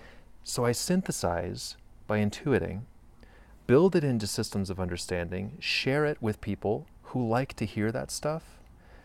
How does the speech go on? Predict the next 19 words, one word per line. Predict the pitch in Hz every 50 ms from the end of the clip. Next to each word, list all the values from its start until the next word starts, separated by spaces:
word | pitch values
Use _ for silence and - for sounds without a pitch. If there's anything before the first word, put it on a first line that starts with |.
| - - - - - - -
and | 123 120 123 127 123
they | 110 131 147 165 165
synthesize | - - - 127 117 107 - 107 - - 104 92 90 87 87 95 98 104 -
the | - 113 113
information | 113 113 107 101 107 101 104 110 113 - - 110 104 101 92
that | 95 - - -
I'm | 98 101 101 101 98
sharing | 95 - - - 135 139 131 110 92 87 87 92 107 - - - - - - - - - - - - -
when | - 113 117 117 117
they | 113 107
hear | 98 - - - 147 143 143 143 143 135
the | 127 127
way | 113 101 101 98 98 95
I | 92 92
think. | - - - 147 123 - - - - - - - - - - - - - - - - - - - - - - - - - - - - - - - - - - - - - -
And | 101 107 107 107
that | 110 110 117 - 117
gets | - 117 110 - 101
them | 101 101 92 117 123 127 117 104 101 104 113